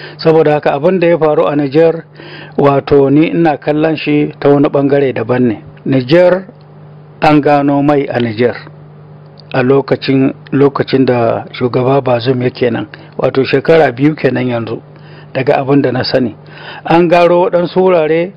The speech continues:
wanda Allah ya ba su kyautar gold da yawa.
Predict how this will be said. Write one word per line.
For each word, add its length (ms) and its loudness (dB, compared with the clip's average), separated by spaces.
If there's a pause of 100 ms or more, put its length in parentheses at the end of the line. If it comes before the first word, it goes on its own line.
wanda 340 2
Allah 280 2
ya 80 0
ba 200 0
su 140 -8
kyautar 440 2
gold 380 2 (120)
da 100 2
yawa. 360 2